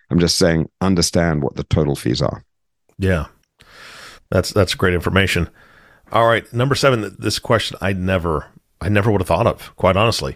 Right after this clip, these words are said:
Speaker 2: Question number seven is, "Do you have expertise in my particular niche?"
Speaker 1: So this comes down to financial planning. And as we're gonna see, I'm a, I'm a big fan of financial planning.
Speaker 2: Mm-hmm.
Speaker 1: And if you're working with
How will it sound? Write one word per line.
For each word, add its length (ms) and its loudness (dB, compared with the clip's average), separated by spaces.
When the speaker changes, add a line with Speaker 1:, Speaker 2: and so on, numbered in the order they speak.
Speaker 2:
Question 260 0
number 140 0
seven 300 2
is, 140 -4
"Do 240 -2
you 260 2
have 400 -4
expertise 640 -2
in 220 -2
my 460 0
particular 460 0
niche?" 420 0
Speaker 1:
So 240 0
this 180 0
comes 280 0
down 160 0
to 40 -4
financial 420 -4
planning. 540 -6
And 280 2
as 240 2
we're 80 4
gonna 240 -4
see, 140 0
I'm 180 0
a, 120 0
I'm 120 2
a 40 2
big 300 -2
fan 440 -2
of 100 -2
financial 580 -2
planning. 400 -4
Speaker 2:
Mm-hmm. 260 -2
Speaker 1:
And 340 0
if 280 2
you're 140 4
working 520 2
with 280 -2